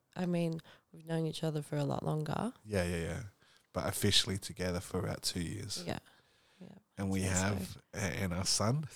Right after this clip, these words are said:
Speaker 1: We have a one and a half year old
Speaker 2: <laughs>
Speaker 1: son.
Speaker 2: Son, yeah. <laughs> Uh, so it puts things into perspective. Um, yeah, covid baby.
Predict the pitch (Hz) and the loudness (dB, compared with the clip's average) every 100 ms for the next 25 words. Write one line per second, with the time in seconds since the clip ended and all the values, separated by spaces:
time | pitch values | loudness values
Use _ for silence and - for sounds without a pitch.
0 | - 180 180 175 165 156 156 165 175 156 | 0 4 6 6 4 2 2 2 2 2
1 | 160 - 165 165 - - - 226 320 285 | 0 0 0 0 4 10 12 12 12 12
2 | 170 143 131 - 165 - 180 - - - | 12 12 12 10 10 12 8 10 6 6
3 | - - - - - - - - 359 427 | 0 -2 -10 -12 -12 -14 -4 2 4 8
4 | 208 226 233 233 220 208 185 262 262 - | 8 10 10 10 10 10 8 6 6 12
5 | 135 131 131 127 123 117 - 117 110 - | 12 12 12 12 12 12 12 12 12 10
6 | 120 - 107 104 104 98 - - 98 - | 6 6 6 6 6 4 0 4 8 8
7 | - 92 - 87 82 - - 92 87 80 | 6 4 4 2 2 2 8 10 10 6
8 | 80 80 95 - 78 92 92 87 - - | 2 -4 -12 -16 0 4 4 2 -4 -4
9 | 92 98 - 76 - | 0 2 2 0 -2